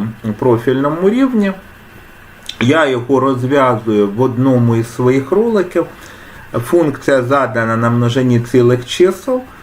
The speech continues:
ну, тому що в десятому кл-, це з підручника десятого класу, на цей момент учні десятого класу ще не знають показникових функцій,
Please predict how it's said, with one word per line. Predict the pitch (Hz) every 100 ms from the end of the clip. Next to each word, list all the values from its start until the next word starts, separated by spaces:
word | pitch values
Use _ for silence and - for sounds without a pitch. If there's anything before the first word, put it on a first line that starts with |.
| - - -
ну, | 160 185 185
тому | 151 156
що | 147 - 151 139
в | 113
десятому | 123 120 135 127 131 123 120
кл-, | 139 -
це | 147
з |
підручника | - 131 135 127 135 127
десятого | 135 135 - 151 160 170
класу, | 170 233 247 160
на | 139
цей | 131 170
момент | 156 143 151 175 175
учні | 156 151 147
десятого | 127 123 143 139 135
класу | 120 147 147 135
ще | 123 147
не | 139 131
знають | 127 123 107 95
показникових | - - 95 110 113 - 104 110 120 -
функцій, | 98 117 - 233